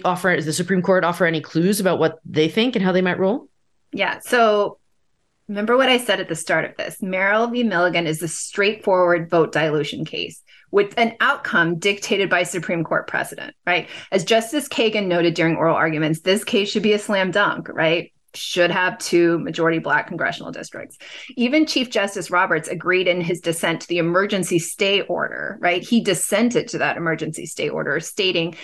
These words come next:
Speaker 2: "The district court properly applied existing law in an extensive opinion with no apparent errors for our correction."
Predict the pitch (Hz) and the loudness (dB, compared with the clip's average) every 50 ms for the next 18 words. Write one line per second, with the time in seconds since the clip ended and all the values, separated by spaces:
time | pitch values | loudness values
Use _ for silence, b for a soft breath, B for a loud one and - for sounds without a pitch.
0 | B B B - 185 202 220 220 - 294 277 277 - 233 214 202 208 - - 190 | B B B 0 2 2 2 2 2 -2 -4 -2 0 2 2 2 0 0 -2 -2
1 | 190 190 220 220 226 233 240 226 - - 180 170 175 165 - 190 165 160 180 170 | -2 0 0 2 2 2 2 2 0 0 0 2 2 0 -2 -4 -4 -4 -4 -4
2 | - - 208 190 180 170 160 160 160 160 156 - - 175 160 151 - - - 190 | -4 -4 -4 -2 0 2 2 4 4 2 2 0 -4 -6 -6 -6 -6 -6 -4 -2
3 | 185 185 165 214 190 202 196 202 - 185 170 170 160 156 156 156 - 175 165 165 | -2 -2 -2 -2 -2 -2 -4 -4 -4 -6 -4 -2 -2 -2 -2 -2 -2 -4 -4 -4
4 | 185 180 185 180 185 202 202 - - 185 170 165 170 156 - 160 160 160 151 151 | -4 -2 0 2 2 2 0 -2 -2 0 2 2 0 0 -2 -2 0 0 0 -2
5 | - - 170 160 151 151 - - - - - - - - - - 220 | -2 -2 -2 0 0 -2 -4 -4 -6 -6 -6 -10 -14 -14 -14 -14 -16